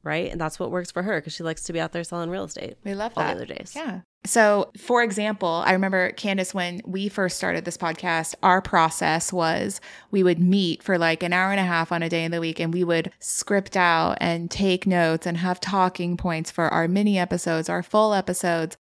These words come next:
Speaker 2: And now we just kinda, like, jot down a few notes ahead of time. We do some research if we do need to do that. We do more research for guest episodes.
Speaker 1: Yeah.
Speaker 2: But typically every week now we've got a shorter planning session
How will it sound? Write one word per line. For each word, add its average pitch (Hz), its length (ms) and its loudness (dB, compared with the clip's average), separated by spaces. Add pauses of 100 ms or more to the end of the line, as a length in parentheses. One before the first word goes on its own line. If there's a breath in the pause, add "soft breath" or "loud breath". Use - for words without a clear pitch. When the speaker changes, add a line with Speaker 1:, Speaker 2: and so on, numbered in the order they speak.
Speaker 2:
And 185 220 2
now 208 400 2
we 190 160 -2
just 254 200 -4
kinda, 262 280 -2
like, 202 300 -2
jot 165 240 2
down 220 200 0
a 208 80 0
few 202 220 -2
notes 170 340 0
ahead 165 280 -2
of 180 80 -2
time. 247 580 -6
We 208 160 -2
do 262 240 -2
some 277 160 -2
research 208 380 0
if 196 100 -4
we 196 80 0
do 180 240 0
need 175 160 -4
to 185 100 -8
do 165 120 -2
that. 160 140 0
We 208 100 2
do 254 100 4
more 220 160 4
research 175 320 0
for 165 80 -4
guest 151 280 -4
episodes. 220 600 -2
Speaker 1:
Yeah. 151 260 -6
Speaker 2:
But 196 140 2
typically 233 340 4
every 208 200 2
week 220 260 0
now 175 180 0
we've 180 160 -2
got 180 260 4
a 185 40 -2
shorter 185 380 0
planning 165 360 0
session 226 540 0